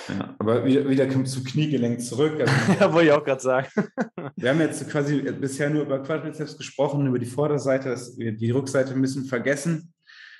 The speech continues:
Speaker 1: Ähm, da gibt's natürlich genauso diese Hierarchie. Und, ähm, ähm, wenn wir jetzt von Übungen für die hintere Kette sprechen,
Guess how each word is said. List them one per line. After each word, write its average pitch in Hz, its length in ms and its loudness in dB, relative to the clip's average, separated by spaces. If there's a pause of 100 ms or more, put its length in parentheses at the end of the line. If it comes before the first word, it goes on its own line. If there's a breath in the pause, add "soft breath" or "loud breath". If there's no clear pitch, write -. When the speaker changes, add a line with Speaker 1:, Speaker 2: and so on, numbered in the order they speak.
(260 loud breath)
Speaker 1:
Ähm, 110 680 -2 (800)
da 113 340 -2
gibt's 117 240 -6
natürlich 113 400 -4
genauso 120 440 0
diese 113 260 -4
Hierarchie. 104 760 -4
Und, 101 400 -4
ähm, 98 380 -2 (1080 soft breath)
ähm, 95 600 -14 (180)
wenn 110 200 0
wir 113 60 2
jetzt 110 180 -2
von 113 260 -2
Übungen 123 400 -2
für 123 200 -6
die 117 100 -4
hintere 123 340 -4
Kette 143 280 -6
sprechen, 131 840 -4